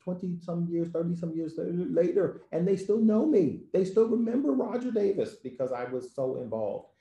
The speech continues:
And so that's the experience. You'll leave there with experiences that you'll never forget. You'll make friends for the rest of your life. Even if you transfer, you'll still make friends for the rest of your life. And, um, those friends, uh, my,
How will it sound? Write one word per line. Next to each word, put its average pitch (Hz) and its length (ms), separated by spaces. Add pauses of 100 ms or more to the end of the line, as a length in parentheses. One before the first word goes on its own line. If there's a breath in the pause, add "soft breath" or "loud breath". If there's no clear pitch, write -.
(180)
And 131 140
so 135 300
that's 160 480
the 131 100
experience. 110 640
You'll 127 340
leave 135 320
there 110 220
with 104 160
experiences 107 1080
that 92 300 (260)
you'll 110 160
never 117 280
forget. 107 460 (220)
You'll 107 160
make 98 240
friends 123 420
for 107 100
the 104 120
rest 113 240
of 117 100
your 110 80
life. 87 140
Even 185 240
if - 80
you - 80
transfer, 151 520
you'll 139 300
still 151 140
make 139 260
friends 123 240
for 113 80
the 107 100
rest 107 320
of 104 120
your 101 160
life. 90 260 (460)
And, 110 260
um, 101 480 (140)
those 123 360
friends, 113 480 (320)
uh, 135 100 (260)
my, 131 180